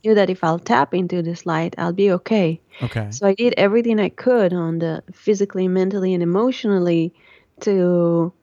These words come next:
Speaker 1: strengthen myself. I had started with watching funny YouTube videos, reading a lot about self-development,
Speaker 2: Okay.
Speaker 1: going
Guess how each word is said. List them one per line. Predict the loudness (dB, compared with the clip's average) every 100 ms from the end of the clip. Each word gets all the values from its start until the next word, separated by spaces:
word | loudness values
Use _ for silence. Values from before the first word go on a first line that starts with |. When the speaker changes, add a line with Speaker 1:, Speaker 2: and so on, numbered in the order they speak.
| _
Speaker 1:
strengthen | -6 -2 0 0 0 2
myself. | 0 0 -2 -2 -2
I | -2
had | -2 -2
started | 0 2 2 0
with | -2 -4 -16 -20 _
watching | -2 0 -2 -4
funny | -4 -2 0
YouTube | -2 -2 -2 0
videos, | 0 0 2 2 2 0
reading | 0 0 0 0
a |
lot | 0 0 0
about | -2 -6 -8
self-development, | -8 -8 -6 -4 0 2 2 0 -2 0 0 -2 -6 -20 -6
Speaker 2:
Okay. | -4 0
Speaker 1:
going | 0 0